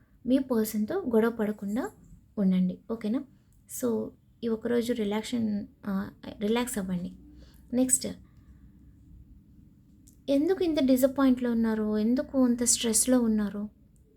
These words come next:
మొత్తం అట్లానే వచ్చింది ఈరోజు రీడింగ్.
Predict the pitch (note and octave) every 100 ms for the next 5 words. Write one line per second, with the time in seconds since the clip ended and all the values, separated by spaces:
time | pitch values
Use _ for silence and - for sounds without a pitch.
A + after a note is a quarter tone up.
0 | - B3 - - D#4 C#4 C4 C4 C4 C4
1 | B3+ A#3+ A#3+ B3 - _ _ _ G#3+ G#3+
2 | - A3 G#3+ G#3 G#3 G3 G3 G3 G3